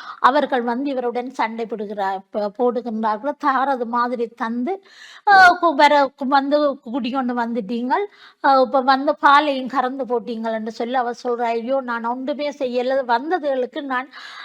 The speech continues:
ஆ, உ-, உ-, உம், உணவை வழங்கினேன், அவ்வளவுதான்" என்று சொல்லும் பொழுது, இல்லை என்று பெரிய சத்தம் போட்டு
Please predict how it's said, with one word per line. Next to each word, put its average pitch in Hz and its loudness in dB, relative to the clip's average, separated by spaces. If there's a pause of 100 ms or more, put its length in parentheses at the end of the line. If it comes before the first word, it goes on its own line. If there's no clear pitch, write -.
(120)
ஆ, 254 4
உ-, 240 -4
உ-, 247 -2
உம், 233 -12 (520)
உணவை 294 2
வழங்கினேன், 254 0
அவ்வளவுதான்" 302 0
என்று 254 -2
சொல்லும் 233 -4
பொழுது, 240 -2
இல்லை 247 -4
என்று 254 -4
பெரிய 247 -6
சத்தம் 233 -6
போட்டு 214 -8